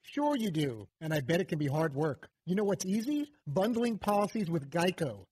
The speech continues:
geico makes it easy to bundle your homeowner's or renter's insurance along with your auto policy. It's a good thing, too, because you already have so much to do around your home. Go to geico dot com,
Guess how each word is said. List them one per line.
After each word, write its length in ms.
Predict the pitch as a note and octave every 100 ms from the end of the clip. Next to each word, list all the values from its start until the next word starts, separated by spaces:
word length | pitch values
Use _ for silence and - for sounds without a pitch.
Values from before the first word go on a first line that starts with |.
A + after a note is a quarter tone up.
| -
geico 360 | G3 G#3+ B3
makes 260 | A3 A3 -
it 120 | A3 -
easy 380 | C4 C#4 A3+ A#3
to 80 | F#3
bundle 320 | G3 F#3+ F#3+
your 140 | F3+
homeowner's 440 | E3 G3+ G3+ G#3 G3
or 140 | F3+
renter's 340 | E3+ F3+ E3+ D#3
insurance 460 | D#3+ F#3 F#3 G3+ - _ _
along 560 | F3+ E3+ F3 G#3 E3+ D#3
with 160 | D#3+ E3+
your 120 | F#3+
auto 220 | G3 F3+
policy. 540 | - C#3+ A2+ - A2+ - _ _ -
It's 140 | G#3
a 60 | G3+
good 240 | D3+ A3+
thing, 200 | A#3 G#3+
too, 380 | F3 B3 G#3+ E3+ - _ -
because 420 | C#3 F#3+ F#3 C#4 - _
you 140 | E3+ F3+
already 480 | E3+ D#3+ G3+ G3+
have 140 | F3 D#3 -
so 140 | G#3+
much 180 | A3 G#3+
to 80 | A#3
do 200 | F3 G3+
around 380 | F3+ E3+ E3 E3+
your 140 | E3
home. 240 | D#3 E3 G#2+ _ _ -
Go 140 | F#3+ G#3+
to 100 | G#3
geico 420 | G3+ G3 G#3 G#3
dot 220 | G3 G3
com, 400 | - E3 C#3 D#3+